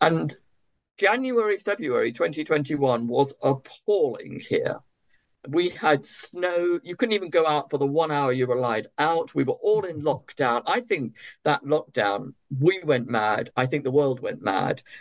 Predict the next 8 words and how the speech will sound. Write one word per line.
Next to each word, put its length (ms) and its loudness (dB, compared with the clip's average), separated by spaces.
But 220 4
for 100 6
some 480 -2
reason, 720 0
the 180 -2
engine 380 0
turns 340 0
on. 280 -2